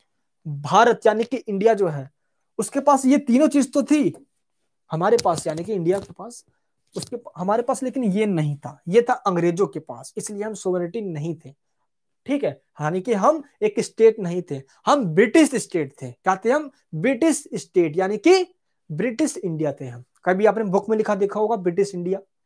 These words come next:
है ब्रिटिश स्टेट, ये क्लियर है? अब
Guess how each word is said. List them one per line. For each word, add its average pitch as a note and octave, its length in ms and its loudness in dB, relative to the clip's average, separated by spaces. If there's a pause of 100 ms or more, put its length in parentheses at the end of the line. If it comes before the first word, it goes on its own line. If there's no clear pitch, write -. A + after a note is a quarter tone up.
है B3 140 -4 (120)
ब्रिटिश A3+ 340 0
स्टेट, D3+ 340 -10 (480)
ये A3 80 -2
क्लियर C4 320 0
है? B3 160 -6 (1080)
अब C#4+ 260 8